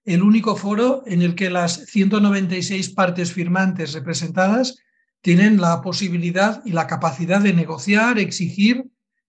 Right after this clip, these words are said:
y avanzar en el cumplimiento del Acuerdo de París.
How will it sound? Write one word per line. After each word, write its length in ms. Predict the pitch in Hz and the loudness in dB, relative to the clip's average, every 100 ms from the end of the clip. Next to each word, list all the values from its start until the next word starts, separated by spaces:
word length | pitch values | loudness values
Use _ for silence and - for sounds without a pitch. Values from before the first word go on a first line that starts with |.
| _ - | _ -2
y 200 | 170 175 | 4 4
avanzar 520 | 165 160 131 175 190 | 4 0 -4 -2 2
en 80 | 208 | 2
el 140 | 170 | 0
cumplimiento 560 | 175 156 156 160 175 202 | -6 -8 -8 -6 0 0
del 100 | 160 | 0
Acuerdo 320 | 143 175 160 | -2 -2 -2
de 100 | 151 | -4
París. 540 | 139 185 170 131 - | -6 -4 -4 -8 -10